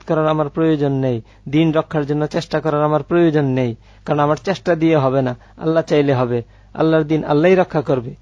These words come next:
আমার চেষ্টার কি নেই? প্রয়োজন নেই।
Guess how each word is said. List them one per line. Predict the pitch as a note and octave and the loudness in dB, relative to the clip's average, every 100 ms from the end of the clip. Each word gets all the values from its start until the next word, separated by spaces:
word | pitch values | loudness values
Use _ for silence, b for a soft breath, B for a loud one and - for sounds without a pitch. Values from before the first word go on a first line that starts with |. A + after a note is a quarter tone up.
| b b b b | b b b b
আমার | - D#3 E3+ | -2 0 0
চেষ্টার | F#3+ F3 - D3+ | -2 -4 -2 -2
কি | E3+ | 0
নেই? | E3+ E3 A#2+ - - - - - - - | 2 2 0 -8 -20 -20 -20 -20 -20 -4
প্রয়োজন | E3 E3+ E3+ F#3 E4 - - - C#3 | 2 4 4 2 -2 -8 -18 -14 -8
নেই। | B2+ A#2 | -6 -6